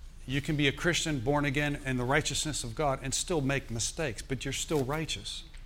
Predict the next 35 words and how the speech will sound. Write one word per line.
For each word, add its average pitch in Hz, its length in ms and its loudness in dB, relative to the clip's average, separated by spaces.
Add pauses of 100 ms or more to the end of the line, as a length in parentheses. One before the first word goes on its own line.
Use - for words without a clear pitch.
(1300)
Okay? 135 300 -2 (1900)
All 120 100 2
right? 143 240 0 (1040)
I'm 151 200 8
a 143 40 6
male, 147 540 6 (480)
okay, 127 420 0
by 135 180 6
birth. 131 440 4 (500)
I 123 60 2
didn't 127 200 0
choose 170 340 6
to 123 80 -2
be. 123 180 2
It's, 123 200 0 (120)
that 127 160 0
was 123 140 0
what 131 160 0
God 127 180 0
<laughs> - 60 -8
chose 156 260 4
for 139 260 -2
me. 131 140 0 (320)
All 135 100 6
right? 160 240 4 (720)
I 175 100 8
can 160 160 4
still 170 320 6
mess 165 320 6
up, 170 160 6
but 135 100 2
I'm 135 140 0
still 156 320 4
a 131 40 4
male. 131 400 2